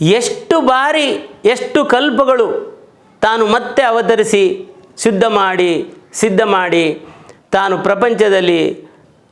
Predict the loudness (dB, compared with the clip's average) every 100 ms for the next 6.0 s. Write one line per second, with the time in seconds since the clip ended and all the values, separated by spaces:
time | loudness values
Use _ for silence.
0 | _ _ _ _ _ _ _ _ _ -2
1 | -2 -2 -6 -2 0 2 0 0 0 0
2 | 0 2 2 2 2 2 2 2 -2 -4
3 | -14 -20 _ _ _ _ _ _ _ _
4 | _ 0 2 4 4 4 2 2 0 0
5 | 0 2 2 2 2 0 0 2 2 2